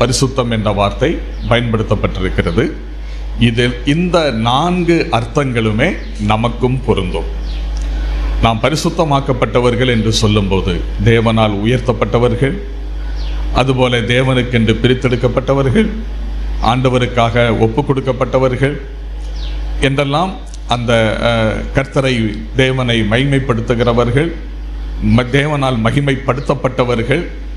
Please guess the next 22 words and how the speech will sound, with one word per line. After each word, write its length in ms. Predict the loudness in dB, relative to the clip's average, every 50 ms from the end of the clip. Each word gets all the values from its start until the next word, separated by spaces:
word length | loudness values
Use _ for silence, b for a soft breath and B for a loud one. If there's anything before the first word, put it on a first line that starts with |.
| -8 -8 -8 -8 -2 0
என்ற 260 | 0 0 2 2 0
அந்த 220 | 0 0 0 -2
பொருளும் 460 | -2 0 0 0 2 2 2 0 0 -2 -6 -8 -8 -8 -8 -6 -2
நமக்கும் 560 | 0 0 0 0 -2 -2 0 0 0 0 0 -6 -8 -8 -2
உரித்தாகும். 680 | 0 2 2 2 2 2 0 0 0 -2 -4 -6 -6 -6 -6 -6 -4 -4 -2 0
ஆகவே, 420 | 0 2 2 2 2 2 2 2
அக்கிரமங்களினாலும் 920 | 2 0 0 0 0 0 0 0 0 0 0 0 2 2 2 2 2 2 0 0 0
பாவங்களினாலும் 800 | 0 2 2 2 2 4 4 4 4 4 2 2 2 2 2
மரித்தவர்களாய் 640 | 2 0 0 2 2 2 2 2 2 2 2 2 2
இருந்த 300 | 0 0 -2 0 0 0
நமக்கு 520 | 2 2 0 0 0 2 0 0 0 0 -4 -6 -6 -6 -6 B B B B B B B B 0
இப்படிப்பட்ட 520 | 0 2 2 0 0 2 0 0 0 -2
சிலாக்கியங்கள் 760 | -4 -2 -2 0 0 0 0 2 0 0 0 0 0 -2 0
கர்த்தராகிய 440 | 0 0 0 2 2 2 2 2 2
இயேசு 420 | 2 2 2 2 2 2 0 0 0
கிறிஸ்துவின் 520 | 2 0 0 2 2 2 4 4 4 4
மூலமாக 520 | 4 4 4 4 4 2 2 2 2 2
கிடைத்திருப்பதில் 840 | 0 0 2 0 0 0 0 0 0 0 0 0 2 2 2 2 2 -2 -6 -8 -8 -8 -6 -6 -6 -4 0 0
நாம் 200 | 2 2 4 2
அதிக 460 | 2 2 4 4 4 2 2 0 -2 -4 -8 -8 -8 -2 0
பேறு 260 | 2 2 2 2 2
பெற்றவர்கள். 640 | 0 0 0 0 0 0 0 -2 -2 0 0 0 0